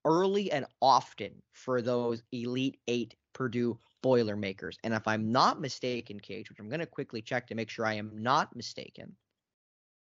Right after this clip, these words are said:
it was the Virginia Tech Cavaliers who won the national championship with Coach Tony Bennett.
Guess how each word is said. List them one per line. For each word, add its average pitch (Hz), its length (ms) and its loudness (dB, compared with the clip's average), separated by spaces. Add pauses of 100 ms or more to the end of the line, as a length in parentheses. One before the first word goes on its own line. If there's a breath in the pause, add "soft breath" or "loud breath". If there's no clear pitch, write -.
it 143 100 8
was 139 160 2
the 127 120 -4
Virginia 135 600 0
Tech - 440 0 (260)
Cavaliers 151 640 2
who 127 140 -10
won 147 260 2
the 127 80 0
national 139 320 -2
championship 156 420 -2
with 117 120 -10
Coach 139 240 -6
Tony 135 260 -4
Bennett. 143 320 2